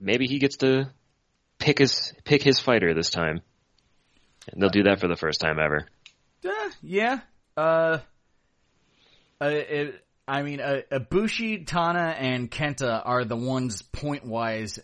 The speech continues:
Speaker 2: who present some sort of threat still.
Speaker 1: Yeah.
Speaker 2: Uh, if, if it were gonna be,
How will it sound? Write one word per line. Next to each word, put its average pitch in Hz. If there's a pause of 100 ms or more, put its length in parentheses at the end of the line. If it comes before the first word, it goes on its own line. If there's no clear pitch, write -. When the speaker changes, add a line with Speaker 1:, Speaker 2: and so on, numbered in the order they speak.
Speaker 2:
who 117 (120)
present 123 (100)
some 117
sort 120
of 92 (160)
threat 113
still. - (520)
Speaker 1:
Yeah. 78 (520)
Speaker 2:
Uh, 110 (140)
if, 123 (500)
if 123
it 156
were 160
gonna 151
be, 135